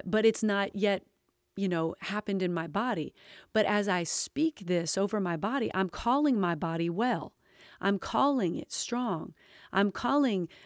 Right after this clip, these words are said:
my body healed in the name of Jesus, and my body is listening to me, <laughs> and it will obey. Just like when Jesus cursed the fig tree, that fig tree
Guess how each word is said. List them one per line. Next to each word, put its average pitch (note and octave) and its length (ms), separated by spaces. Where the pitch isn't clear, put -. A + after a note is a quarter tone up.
my F#3+ 220
body F3+ 360
healed F#3+ 600
in F3+ 140
the E3+ 80
name E3+ 240
of F3 80
Jesus, G3+ 500
and F#3+ 160
my F3 160
body F#3+ 560
is A3+ 200
listening C#4+ 380
to F#3+ 80
me, E3 260
<laughs> - 400
and G3 220
it B3 100
will B3+ 200
obey. C4+ 520
Just A3 260
like B3 200
when A3+ 140
Jesus A#3+ 340
cursed - 340
the A3 120
fig C4 240
tree, E3+ 300
that G3+ 220
fig C4 300
tree F#3 440